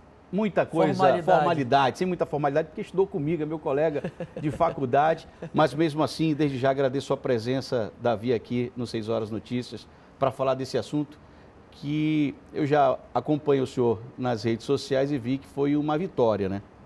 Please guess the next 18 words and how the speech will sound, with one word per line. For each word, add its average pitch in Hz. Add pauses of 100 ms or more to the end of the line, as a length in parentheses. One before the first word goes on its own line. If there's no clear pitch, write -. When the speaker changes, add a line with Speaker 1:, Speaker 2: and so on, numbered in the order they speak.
Speaker 2:
Verdade. 160
Meu 151
bom 165
dia 170
a -
você, 156
bom 156
dia 147
aos 127
telespectadores 135
da 131
emissora. 151 (640)
Obrigado 135
pelo 143
espaço. 156
É -
verdade, 170
é, 139